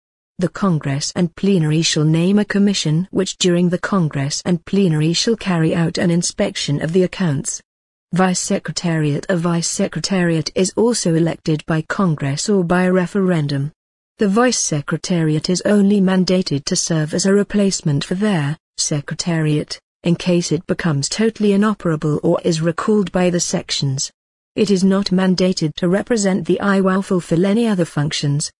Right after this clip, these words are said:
unless these are tasks delegated by the Secretariat. Recallability. The Secretariat may be recalled upon a referendum of the sections of the iwa. In order to initiate the referendum,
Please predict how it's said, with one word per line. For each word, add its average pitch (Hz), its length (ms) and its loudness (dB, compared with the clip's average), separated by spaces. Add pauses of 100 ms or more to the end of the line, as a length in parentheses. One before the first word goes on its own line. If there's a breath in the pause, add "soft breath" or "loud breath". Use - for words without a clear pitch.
(140)
unless 185 460 2
these 214 260 2
are 202 80 2
tasks 151 580 -4
delegated 151 760 -2
by 165 160 0
the 170 80 0
Secretariat. 147 1080 -4 (500)
Recallability. 165 920 0
The 151 80 -4
Secretariat 156 880 -2
may 175 160 4
be 190 160 2
recalled 185 480 0
upon 185 260 0
a 185 120 2
referendum 175 760 0
of 175 160 -2
the 185 80 -2
sections - 680 -2
of 156 160 -4
the 170 100 2
iwa. 175 380 0 (460)
In 196 140 4
order 190 300 2
to 208 160 0
initiate 180 540 0
the 196 100 -2
referendum, 165 720 0